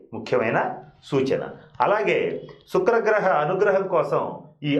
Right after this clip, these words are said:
ఆరవ తేదీలో పుట్టినటువంటి వాళ్ళు మహాలక్ష్మీదేవి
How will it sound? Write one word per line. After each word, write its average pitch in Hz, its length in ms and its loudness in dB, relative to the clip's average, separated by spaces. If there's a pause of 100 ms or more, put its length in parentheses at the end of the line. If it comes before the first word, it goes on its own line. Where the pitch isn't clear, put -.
(120)
ఆరవ 208 280 2
తేదీలో 180 400 2
పుట్టినటువంటి 156 580 -2
వాళ్ళు 127 280 2 (540)
మహాలక్ష్మీదేవి 190 920 0